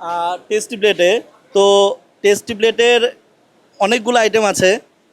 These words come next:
but আমি সবগুলো আইটেমের কথা বলবো না। আহ, আমি যে কয়টা আইটেম খেয়েছি, ঠিক সেই কয়টা আইটেমের কথাই বলবো। যেমন specially আমি টেস্টি প্লেটের যদি কথা বলি, আহ, ক্যাশু নাট সালাদ, এই আইটেমটা আমার কাছে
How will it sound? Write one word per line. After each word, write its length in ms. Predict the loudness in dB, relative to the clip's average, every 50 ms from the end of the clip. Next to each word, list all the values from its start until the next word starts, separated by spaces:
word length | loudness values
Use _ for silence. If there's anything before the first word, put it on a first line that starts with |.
| _ _ _ -2
but 140 | -2 -2
আমি 120 | -2 -4 -4
সবগুলো 400 | -2 -2 -2 -2 -2 -2 0 0
আইটেমের 280 | 0 0 -2 -6 -8
কথা 220 | -8 -8 -6 -6 -4
বলবো 260 | -4 -2 -2 -2 -2
না। 200 | -2 -2 -4 -4 -8 -10
আহ, 280 | -10 -6 -6 -4 -4 -6 -6
আমি 200 | -4 -4 -4 -2
যে 160 | -2 -2 -2
কয়টা 220 | 0 0 0 0 -2
আইটেম 260 | -2 -2 -4 -6 -6
খেয়েছি, 460 | -2 0 0 0 0 -4 -6 -8 -8 -10 _ _ _ _ _ _ _
ঠিক 180 | -14 -12 -12 -10
সেই 200 | -6 -4 -4 -4
কয়টা 300 | -2 -2 -2 -2 -2 -2
আইটেমের 360 | -2 -4 -4 -4 -4 -4 -4
কথাই 220 | -2 -2 -2 -2
বলবো। 380 | 0 0 -2 -2 0 -2 -4 -4 -6 _ _ _ _ _ _ _ -6
যেমন 320 | -2 -2 0 0 -2 -2
specially 680 | -4 -6 -4 -4 -4 -2 0 0 0 0 2 0 0 -2
আমি 120 | -2 -4
টেস্টি 300 | -2 -2 -2 -2 -4 -6
প্লেটের 320 | -4 -2 -2 0 -2 -2 -2
যদি 200 | -4 -4 -2 0
কথা 200 | 0 0 0 0
বলি, 320 | 0 -2 -2 -2 -2 -4 -4 -10 _ _ _ _ _ _ _ -4
আহ, 420 | -2 0 2 2 2 0 0 -2 -4 _ _ _
ক্যাশু 260 | -4 -4 -4 -4 -6
নাট 160 | -6 -6 -8
সালাদ, 300 | -6 -4 -2 -2 -2 -4 -6 _ _ -6
এই 340 | -4 -4 -4 -4 -6 -6 -4
আইটেমটা 540 | -4 -4 -4 -4 -8 -10 -6 -4 -2 -2 -2
আমার 200 | -2 -4 -6 -6
কাছে 400 | -8 -8 -6 -6 -4 -4 -4